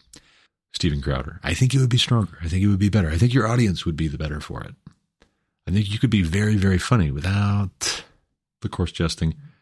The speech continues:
But on the flip side, maybe we're reaching for language with regards to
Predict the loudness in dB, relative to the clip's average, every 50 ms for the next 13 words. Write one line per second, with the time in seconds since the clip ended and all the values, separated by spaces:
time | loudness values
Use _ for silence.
0 | _ _ _ _ _ _ _ _ -8 -2 0 0 0 0 -6 -12 -14 -14 -14 _
1 | _ _ _ _ _ _ _ _ _ 0 2 2 4 4 2 0 0 0 -2 -4
2 | -4 -6 -12 -16 -18 -20 _ _ _ _ _ _ _ _ _ _ _ _ _ _
3 | _ _ _ _ _ _ _ -2 2 2 4 4 4 4 4 4 4 4 4 2
4 | 2 2 2 2 2 4 2 2 4 4 6 6 4 4 4 0 0 0 2 2
5 | 2 2 2 -2 0 2 2 2 2 2 0 -4 -6 0 2 2 4 4 4 2
6 | 2